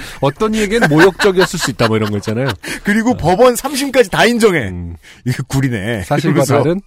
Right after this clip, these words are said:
Speaker 2: 어, 사실과 다른데 어떤 이에게 모욕을 줬다.
Speaker 1: 네.
Speaker 2: 요파 씨를 듣는다고.
Speaker 1: 요파 씨 청취자라 공공연히 칭함으로써 <laughs> 명예를 훼손하고 <laughs> 반성을 하지 않은, 않으니.
Speaker 2: 종북 잡화 같은 건가요?
Speaker 1: 죄질이 그지 같다. <laughs> 그래가지고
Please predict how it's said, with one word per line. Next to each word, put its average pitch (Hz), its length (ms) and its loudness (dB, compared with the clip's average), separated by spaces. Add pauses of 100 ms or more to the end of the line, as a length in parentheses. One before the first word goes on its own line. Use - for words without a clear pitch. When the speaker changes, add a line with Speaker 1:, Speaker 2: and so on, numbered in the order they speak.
(100)
Speaker 2:
어, 104 140 -4
사실과 160 320 0
다른데 117 420 0
어떤 113 200 -2
이에게 117 160 2
모욕을 113 300 2
줬다. 92 420 -6
Speaker 1:
네. 87 300 -2
Speaker 2:
요파 120 160 -2
씨를 110 240 -4
듣는다고. 95 540 -2
Speaker 1:
요파 131 300 2
씨 135 160 -4
청취자라 139 880 2
공공연히 156 580 0
칭함으로써 147 760 0 (420)
<laughs> - 400 -12
명예를 165 420 2
훼손하고 156 540 0 (560)
<laughs> - 580 -16
반성을 180 580 4
하지 170 220 4
않은, 147 280 2
않으니. 139 380 0 (100)
Speaker 2:
종북 139 360 -4
잡화 104 280 0
같은 127 260 -2
건가요? 110 380 -6
Speaker 1:
죄질이 147 440 2
그지 151 260 0
같다. 107 400 0
<laughs> - 40 -12
그래가지고 170 580 0